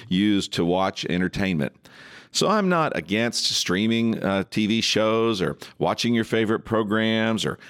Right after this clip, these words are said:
having T Vs i-, in places where you like to relax. I'm not against any of that. But I am saying that if you're going to avoid immor-, immorality in our culture, you have to get control of what you're watching.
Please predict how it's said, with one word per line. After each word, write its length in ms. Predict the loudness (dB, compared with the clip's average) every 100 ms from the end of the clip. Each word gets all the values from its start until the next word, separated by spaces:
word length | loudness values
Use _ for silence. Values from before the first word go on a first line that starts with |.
| -4
having 280 | 0 0
T 200 | 0 0
Vs 340 | 2 2 2 0
i-, 20 |
in 380 | 0 0 -2 -2
places 400 | -2 -2 0 0
where 100 | 0
you 160 | 2
like 220 | 2 0 -2
to 100 | 0
relax. 480 | 2 2 0 -2
I'm 100 | -2
not 160 | 0 0
against 280 | -2 -2 -2
any 160 | -2
of 100 | -2
that. 300 | -2 -4 -6 -12 _ _ -20 -20 -20 -20 _ _
But 100 | -2
I 120 | 0
am 200 | 0 0
saying 680 | 0 0 0 0 -2 -6 -6
that 120 | -2
if 140 | -2 -2
you're 80 | 0
going 240 | 0 2
to 120 | 2
avoid 600 | 0 0 0 2 0 -2 -6 _ -2
immor-, 340 | 0 0 0
immorality 720 | 2 2 2 2 0 0 0
in 60 | 0
our 160 | -2
culture, 640 | -2 -2 -2 -2 -2 -2 -8 -20 -20 -20 -10
you 220 | 0 2
have 200 | 4 2
to 80 | 0
get 180 | -2 0
control 720 | 0 0 0 2 2 2 0
of 160 | -2 -2
what 320 | 0 0 0
you're 140 | 0 2
watching. 680 | 0 0 -2 -4 -4 -10